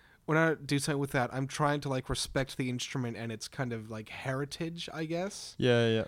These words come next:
Speaker 1: Because, um, like, I remember, like, I'm, I'm trying to play, like, in the old styles. 'Cause if I don't, like, I don't wanna play on it like it's a bass, you know what I'm saying?
Speaker 2: Yeah.
Speaker 1: Like, I want
Speaker 2: You
Speaker 1: it
Speaker 2: wanna
Speaker 1: to
Speaker 2: learn the s-, the techniques for it.
Speaker 1: Yeah, 'cause, you know,
Speaker 2: It's
Speaker 1: that
Speaker 2: traditional. It's a, it's a,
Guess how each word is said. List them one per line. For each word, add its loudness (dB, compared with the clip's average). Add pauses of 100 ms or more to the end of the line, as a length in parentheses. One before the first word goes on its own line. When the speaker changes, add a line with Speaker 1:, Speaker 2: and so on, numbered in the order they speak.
(240)
Speaker 1:
Because, 2 (260)
um, 2 (360)
like, -2
I 0
remember, 0 (360)
like, 0
I'm, 2
I'm 2
trying 4
to 4
play, 2
like, 0
in -4
the -2
old -2
styles. -2 (680)
'Cause -2
if 0 (100)
I 2
don't, 2
like, 2
I 2
don't 4
wanna 6
play 0
on 4
it -2
like -2
it's -10
a -6
bass, -8
you -6
know -6
what -6
I'm -6
saying? -6
Speaker 2:
Yeah. -2 (500)
Speaker 1:
Like, 0
I 4
want 4
Speaker 2:
You 6
Speaker 1:
it 6
Speaker 2:
wanna 4
Speaker 1:
to 6
Speaker 2:
learn 4
the 2
s-, -8 (140)
the -4
techniques -6
for -8
it. -10 (200)
Speaker 1:
Yeah, 2
'cause, -6 (120)
you -2
know, 4
Speaker 2:
It's 4
Speaker 1:
that 2
Speaker 2:
traditional. 4
It's -6
a, -2
it's -6
a, -4